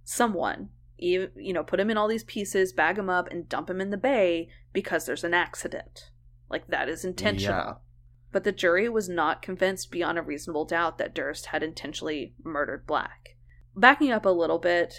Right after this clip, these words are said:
Speaker 1: to Dick DeGuerin again. So during jury selection, DeGuerin and his co-counsel, Mike Ramsey, they disposed of one major problem in this whole case by reminding the potential jurors that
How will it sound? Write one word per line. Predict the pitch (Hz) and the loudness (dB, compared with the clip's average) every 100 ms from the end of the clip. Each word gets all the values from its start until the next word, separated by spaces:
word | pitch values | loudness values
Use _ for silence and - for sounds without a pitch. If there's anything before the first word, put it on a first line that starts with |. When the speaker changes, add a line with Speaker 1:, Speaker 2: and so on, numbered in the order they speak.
| - | -14
Speaker 1:
to | - 175 165 | 0 2 2
Dick | 165 175 170 | 0 -4 -4
DeGuerin | 175 139 139 160 | -4 -2 0 -2
again. | 185 214 233 240 254 - - | 0 2 2 -2 -10 -14 -18
So | - 190 | -10 0
during | 220 302 370 - | 4 6 4 0
jury | - 147 175 | 2 2 2
selection, | - 233 240 254 - 277 277 294 - - | 0 2 2 0 -4 -2 -2 -4 -8 -4
DeGuerin | 220 220 240 277 349 349 | -2 2 4 6 4 4
and | 196 190 | 0 0
his | 208 | -2
co-counsel, | - 185 196 202 170 - 180 170 | 2 2 2 0 -2 2 4 4
Mike | 151 175 | 0 -2
Ramsey, | 180 151 151 143 143 147 - - | -2 -2 -2 -4 -2 -4 -8 0
they | 190 | 2
disposed | 196 285 - 202 190 185 190 - - | 4 2 4 6 8 6 0 -6 0
of | 185 175 - | 2 2 -2
one | - 170 156 226 | -6 -2 0 0
major | 220 240 302 | -2 0 -2
problem | - 185 - 107 135 170 - | 2 0 0 -2 -2 -8 -4
in | 175 | -2
this | 185 | -2
whole | - 190 | 2 2
case | 214 - 165 185 - - - - - | 2 0 -2 -2 -10 -16 -16 -20 2
by | 185 | 4
reminding | 180 185 185 185 190 247 | 4 2 2 0 0 -2
the | 247 | -2
potential | 208 - 214 - | -4 -6 -6 -6
jurors | 190 147 151 202 262 269 - | -4 -2 0 2 2 0 -2
that | 185 165 | 2 2